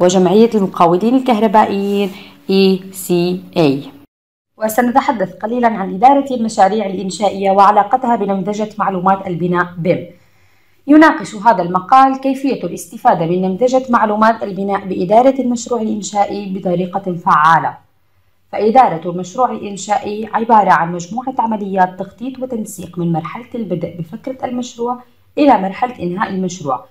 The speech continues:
محققة المؤشرات ضمن زمن محدد وفي حدود ميزانية وجودة مناسبة.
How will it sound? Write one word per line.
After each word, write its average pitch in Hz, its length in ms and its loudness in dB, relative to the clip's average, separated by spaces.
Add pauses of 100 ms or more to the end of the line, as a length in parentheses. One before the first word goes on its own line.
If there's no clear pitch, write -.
(300)
محققة 202 680 -2 (100)
المؤشرات 175 680 2
ضمن 170 320 -4
زمن 247 380 2
محدد 240 520 -2 (280)
وفي 247 220 -4
حدود 220 360 -2
ميزانية 190 680 -2
وجودة 190 520 -4
مناسبة. 156 580 -4